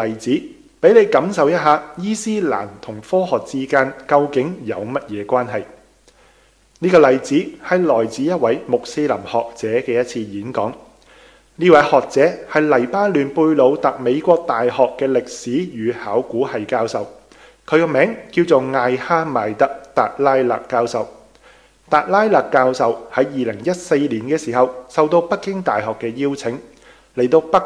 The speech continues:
京進行咗一次演講，題目係伊斯蘭歷史上嘅科學與宗教。喺呢次演講裏面，達拉勒教授就提到所謂吉布拉嘅問題。唔知大家有冇試過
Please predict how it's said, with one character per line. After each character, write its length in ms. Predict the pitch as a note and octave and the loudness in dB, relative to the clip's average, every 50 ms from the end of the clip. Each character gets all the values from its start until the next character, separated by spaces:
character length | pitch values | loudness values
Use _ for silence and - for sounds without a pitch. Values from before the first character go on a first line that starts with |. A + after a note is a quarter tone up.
| - F3+ | 2 0
京 180 | F3 E3+ E3+ - - - | 0 0 -2 -6 -12 -6
進 180 | - F3 E3+ F3 | -2 -2 -2 -2
行 240 | D#3 D3 A#2+ G#2+ G2+ | -2 -6 -6 -6 -2
咗 160 | A2 A#2 C3+ | -2 0 0
一 40 | C3+ | 0
次 160 | - C3+ B2 | -2 -6 -8
演 320 | A#2 G2+ G#2 G#2 A#2+ C#3 | -8 -8 -10 -10 -8 -6
講， 180 | A#2+ G#2+ A2 A2+ - - - _ _ _ _ _ _ _ _ _ _ | -4 -4 -6 -6 -10 -14 -20 _ _ _ _ _ _ _ _ _ _
題 220 | - - C#3+ C#3 D3 | -2 0 0 2 2
目 180 | D3+ D#3+ D#3+ - | 2 0 0 0
係 220 | - D3+ D3 D3 D3 - - - | 2 2 2 2 0 -2 -10 -12
伊 160 | D#3 E3 E3+ F3 | -8 -6 -6 -4
斯 160 | E3+ - F3 D#3+ | -4 -2 -2 0
蘭 280 | C#3 B2+ G#2+ G#2+ G#2+ A2+ | 0 0 0 -2 -2 -2
歷 120 | C3 C#3 C3+ | -2 -2 -2
史 300 | - - - C#3+ F#3+ A3 | -4 -6 -4 -4 -4 -2
上 340 | - - C#3 A#2+ A#2 A2+ A2+ | 0 0 0 0 0 0 -2
嘅 120 | A#2+ A#2 | -4 -4
科 280 | - - - C#3+ C#3 C3+ | -2 0 2 2 2 2
學 160 | C3 A2+ - - - G2+ | 2 -2 -4 -6 -10 -12
與 140 | G2+ G#2 A#2 | -10 -10 -6
宗 260 | A2+ C#3 C3 B2+ B2 | -4 -4 -4 -2 -2
教。 220 | A#2+ A#2+ G#2 G#2 - - - - _ _ _ _ _ _ _ _ _ _ _ _ | -4 -4 -4 -4 -6 -12 -20 -20 _ _ _ _ _ _ _ _ _ _ _ _
喺 100 | - B2 | -2 -2
呢 100 | C#3+ F3+ | -2 -2
次 180 | F3+ - D#3 C#3 | -2 -4 -4 -4
演 240 | B2 B2 C#3+ F3 F3+ | -2 -2 -2 0 2
講 200 | F3 D3 D#3+ E3+ | 4 4 4 4
裏 60 | E3 | 2
面， 220 | D3+ C#3+ C3+ C3+ - - - - - | 0 0 -2 -2 -4 -8 -18 -8 -2
達 140 | - C#3+ D3+ | -2 0 0
拉 160 | E3+ F#3+ G#3 G#3+ | 2 2 2 4
勒 220 | G3 D3 B2+ - - | 4 2 2 2 0
教 200 | D#3 D3 D#3 D#3+ | 2 2 2 2
授 200 | D#3 - C3+ C3 | 2 2 2 2
就 140 | B2+ C#3+ C#3 | 2 0 -2
提 320 | C3+ - - A#2+ A#2 A#2 B2 | -4 -4 -4 -2 -2 -2 2
到 240 | A#2+ D#3 D#3 D#3 D#3 - | 4 4 4 4 2 -4
所 240 | - - D3 F3+ G3+ | -6 -2 0 2 4
謂 140 | F3+ C3+ A#2+ - - - | 4 2 2 0 -2 -4
吉 140 | F3+ F3 - - - | -4 -4 -6 -2 2
布 240 | C#3 A#2+ A2+ A2+ A#2 | 2 2 2 2 -2
拉 220 | C3+ C3+ B2+ B2+ | -2 -2 0 -2
嘅 260 | B2+ A#2 A#2+ A2+ G#2 | -2 -2 -4 -6 -6
問 240 | G#2+ A2 G#2 G#2 G2+ | -8 -10 -12 -12 -14
題。 180 | - G2+ F#2+ F2+ - _ _ _ _ _ _ _ _ _ _ _ _ _ _ _ _ _ _ _ _ A#2 | -14 -14 -16 -16 -18 _ _ _ _ _ _ _ _ _ _ _ _ _ _ _ _ _ _ _ _ -16
唔 60 | A2+ | -10
知 140 | - F3 F3+ | -6 -2 0
大 180 | D3 A#2 B2 B2+ | 0 0 0 2
家 300 | - D#3+ E3 E3 D#3+ - | 4 4 4 4 2 2
有 100 | B2+ D3 | 2 2
冇 160 | F3 G3 G3 F#3 | 2 2 0 -2
試 260 | - - F3+ E3+ E3+ | -2 -4 -4 -4 0
過 400 | - E3 D3+ D3+ D3+ - - | 4 4 4 4 4 -2 -10